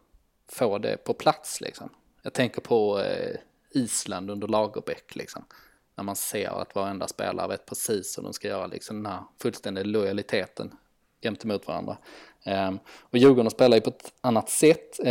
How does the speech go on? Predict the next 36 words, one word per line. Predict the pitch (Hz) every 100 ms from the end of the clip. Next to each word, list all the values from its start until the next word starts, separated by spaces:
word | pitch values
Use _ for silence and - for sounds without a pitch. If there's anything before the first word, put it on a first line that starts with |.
| 113 110
men | 117
jag | 127
tycker | - 131 120
man | 113
ser | - - 131 104
den | 120 170 131 123
här | 123
självklarheten | - - 147 151 - - - 87 - 160
också | 147 - - - _ -
i, | 117 101 101
eh, | 95 92 95 -
kroppsspråket | 120 - - 113 - - - -
och | 107
hur | 113 101
spelarna | - 110 104 92 92
agerar, | 95 107 104 - 87 -
liksom. | - - 98
Om | 101
de | 104
gör | 110
något | 95 107
misstag | 110 - - 90 104
så | -
är | 98
det | 101
inte | -
så | -
mycket | 101 95 - 98
med | 101
det, | 104 107 87
liksom, | 87 - -
utan | 90 - 98
då | 101
är | 101
det |
bara | 101 98 87